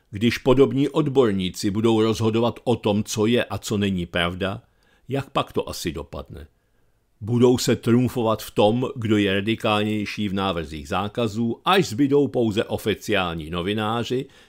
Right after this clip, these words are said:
kteří budou bez duše opakovat propagandu. Vždycky mě na tom fascinuje přesvědčení dobroserů, že jejich pohled na to, co je dobro, je jediný správný a mají patent na rozum.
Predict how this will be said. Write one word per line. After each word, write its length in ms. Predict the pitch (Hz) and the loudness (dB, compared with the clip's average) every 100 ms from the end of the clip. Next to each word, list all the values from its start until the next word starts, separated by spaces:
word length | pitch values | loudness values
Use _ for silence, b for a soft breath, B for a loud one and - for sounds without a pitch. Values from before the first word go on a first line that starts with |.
| _ | _
kteří 400 | - 143 107 95 | 4 4 4 -2
budou 340 | 95 104 90 | 0 0 0
bez 260 | 80 107 101 | 0 -2 0
duše 380 | 127 - 143 - | -2 -2 -4 -8
opakovat 720 | - - 101 - 110 131 143 | -8 -8 -8 -4 -2 -2 -2
propagandu. 800 | 135 117 92 76 73 71 82 - _ _ _ _ _ _ _ _ _ _ | -2 -2 -4 -10 -14 -16 -18 -20 _ _ _ _ _ _ _ _ _ _
Vždycky 640 | 90 98 139 139 - 170 | -10 0 0 0 -2 0
mě 180 | 170 156 | 2 0
na 120 | 160 | 0
tom 220 | 160 143 | 0 0
fascinuje 720 | 113 131 - - - 139 143 139 | 0 -4 -4 -6 -4 0 0 -2
přesvědčení 800 | - 127 143 131 - 131 123 | -2 -2 0 -2 -2 -4 -2
dobroserů, 960 | 95 104 101 107 - 104 95 95 101 107 b b b b | 0 0 2 -2 -2 -4 -4 -4 -10 -14 b b b b
že 180 | 107 123 | 0 2
jejich 340 | 123 123 120 | 4 4 0
pohled 400 | - 123 123 113 | 2 4 4 2
na 120 | 135 151 | 0 0
to, 140 | 139 | 0
co 180 | - 139 | 2 0
je 80 | 104 | 2
dobro, 540 | 92 143 95 87 - | 0 0 0 -4 -4
je 160 | 107 101 | 0 2
jediný 480 | 101 107 110 104 95 | 4 2 2 0 -2
správný 720 | - 104 95 95 101 120 131 | -4 0 0 0 -2 -6 -4
a 120 | 113 | -2
mají 320 | 104 95 95 | 0 0 0
patent 560 | 90 87 90 117 110 110 | -4 -6 -4 -2 -2 -2
na 160 | 117 113 | -2 -2
rozum. 420 | 78 73 - | -4 -10 -18